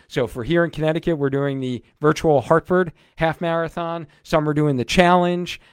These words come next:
I know there's been a, a bunch that are doing the challenge. So we're gonna be doing that on Sunday. I, it, it's awesome to have people around you to support you. So even if you're just going for a run, a long run on Sunday, and you wanna join us,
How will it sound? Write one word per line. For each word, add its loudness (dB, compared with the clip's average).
I -6
know 0
there's -2
been 0
a, -2
a -10
bunch 0
that 0
are -4
doing -4
the -8
challenge. -4
So 0
we're 4
gonna 2
be 0
doing 2
that 2
on -2
Sunday. 0
I, -2
it, 0
it's 0
awesome 4
to 2
have 0
people -2
around -2
you -4
to -6
support -4
you. -8
So -2
even -2
if -2
you're -6
just -12
going -2
for -2
a 0
run, -2
a -4
long 2
run 0
on -4
Sunday, -2
and -6
you -6
wanna -2
join -2
us, -6